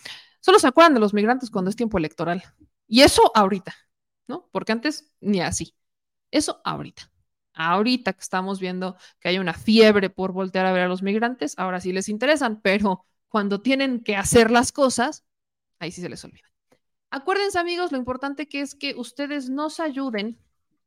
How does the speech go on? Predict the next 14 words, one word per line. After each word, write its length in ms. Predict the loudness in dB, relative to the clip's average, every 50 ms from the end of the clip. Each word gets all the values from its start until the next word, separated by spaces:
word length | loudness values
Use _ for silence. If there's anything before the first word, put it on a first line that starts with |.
| _ _ _ _ _ _ _ _ _ _
a 60 | -10
suscribirse 720 | -10 -10 -12 -12 -10 -10 -8 -8 -8 -8 -6 -4 -4 -6 -4 -4
a 80 | -4
nuestro 320 | -4 -4 -6 -8 -10 -10 -10
canal 260 | -8 -8 -6 -6 -6
de 80 | -6 -6
Migrante 420 | -6 -6 -6 -6 -8 -6 -6 -6
V. 200 | -8 -8 -10 -12 -18 -20 -20 -20 -20 -20 -20 _ _ _
Y 180 | 2 2 2 2 2 -4 -14 _ _
que 140 | _ -2 -2
si 80 | -2 -2
ustedes 300 | -4 -2 -4 -4 -4 -4
tienen 320 | -6 -4 -4 -4 -4 -2
denuncias 800 | -2 -2 -2 -2 -2 -4 -4 -6 -4 -2 0 0 0 -2 -4